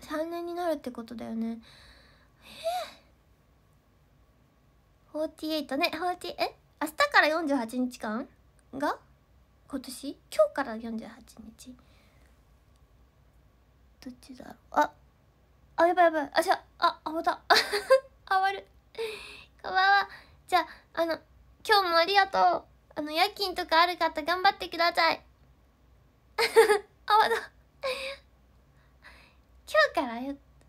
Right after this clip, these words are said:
あ、あ、バイバイ。あ、あ、終わる。<laughs> ありがとう。明日も見てくだ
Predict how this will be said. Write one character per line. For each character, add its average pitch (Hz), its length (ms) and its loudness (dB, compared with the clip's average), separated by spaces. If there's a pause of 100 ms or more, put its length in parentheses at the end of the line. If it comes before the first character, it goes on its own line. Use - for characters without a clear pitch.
(100)
あ、 392 40 -6
あ、 - 20 -6
バ 381 40 -6
イ 359 40 -14 (800)
バ 453 80 -10
イ。 440 40 -16 (1400)
あ、 262 80 0
あ、 254 60 2
終 494 40 -6
わ 494 60 0
る。 508 60 -2 (520)
<laughs> - 80 -20 (640)
あ - 100 -8
り 453 40 -4 (260)
が 466 80 -6
と - 0 -
う。 453 40 -2 (180)
明 453 180 0
日 453 220 -2
も 427 120 -8
見 440 60 -14
て 440 120 -8
く 427 80 -12
だ 403 120 -2